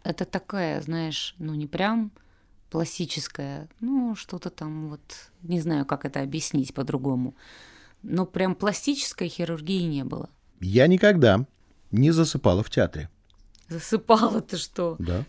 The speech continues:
Speaker 1: Так там хорошо спать. Вот прям удовольствие.
Speaker 2: Какая ты известная театралка. Я никогда не пробовала запрещенные вещества.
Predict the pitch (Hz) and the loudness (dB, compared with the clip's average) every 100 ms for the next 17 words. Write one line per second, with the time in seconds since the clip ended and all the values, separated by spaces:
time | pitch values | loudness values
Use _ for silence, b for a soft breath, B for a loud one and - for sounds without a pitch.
0 | - 185 - 185 165 190 185 - 190 - | -6 -6 -2 -4 -2 -2 -2 0 0 -2
1 | - - - - 262 302 285 226 196 B | -8 -14 -16 -12 -6 -2 -2 -2 -6 B
2 | B - - - 196 185 180 196 196 185 | B -16 -12 -4 0 2 2 2 4 2
3 | 175 - 185 180 180 101 87 82 98 113 | 2 -2 -6 -8 -6 -4 -2 0 -2 0
4 | 98 - 87 110 117 117 104 90 87 - | -2 -2 0 2 4 4 4 0 -8 -4
5 | - 440 480 B B - 98 113 143 165 | 0 6 6 B B -4 4 6 8 6
6 | 170 127 90 113 _ _ _ 113 156 190 | 6 6 4 2 _ _ _ 2 2 4
7 | 127 117 123 127 127 127 139 - 92 85 | 4 6 6 4 2 0 -2 -2 -2 -2
8 | 90 90 - - 78 | -2 -6 -8 -8 -8